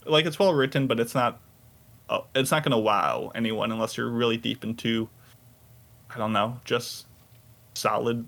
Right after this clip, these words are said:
writing. I don't know. It's, it's, it's fine. It's whatever. I don't give it a strong recommendation.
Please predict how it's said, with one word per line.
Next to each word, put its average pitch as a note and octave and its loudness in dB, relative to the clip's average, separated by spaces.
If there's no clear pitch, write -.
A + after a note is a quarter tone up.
writing. A#2+ -2
I G#3+ 4
don't D3 4
know. E2 -2
It's, F#3+ -2
it's, C4+ -6
it's F#4 -8
fine. - -6
It's C#3+ -6
whatever. - 0
I D3 4
don't F3+ 4
give E3+ 0
it C#3 0
a A#2+ -6
strong G#2+ -4
recommendation. - -10